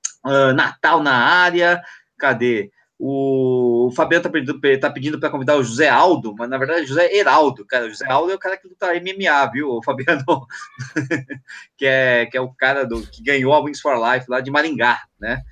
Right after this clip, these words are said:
A gente conhece aí muita gente de Maringá, né? Quem sabe a gente não, não consegue, né? Campina Grande, na, na Paraíba, Marataízes, Espírito Santo, que mais? Cascavel, ah,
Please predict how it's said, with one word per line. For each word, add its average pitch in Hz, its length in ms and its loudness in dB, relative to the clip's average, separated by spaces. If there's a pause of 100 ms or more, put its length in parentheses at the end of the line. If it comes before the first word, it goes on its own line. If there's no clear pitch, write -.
A - 20 -20
gente - 140 -20
conhece 123 420 -2
aí 117 80 -4
muita 113 180 -6
gente 110 100 -4
de 110 60 -12
Maringá, 123 440 -2
né? 139 60 -6
Quem 135 140 -8
sabe 107 320 -2
a 104 40 -6
gente 101 140 -14
não, 104 120 -12 (180)
não 113 100 -8
consegue, 110 500 -6
né? 123 120 -6 (280)
Campina 190 340 2
Grande, 165 300 2
na, 156 240 2
na 131 80 -4
Paraíba, 160 580 2
Marataízes, 160 640 -2
Espírito 131 280 -4
Santo, 202 440 -2
que 156 120 -8
mais? 143 220 -2
Cascavel, 156 880 0 (360)
ah, 135 140 6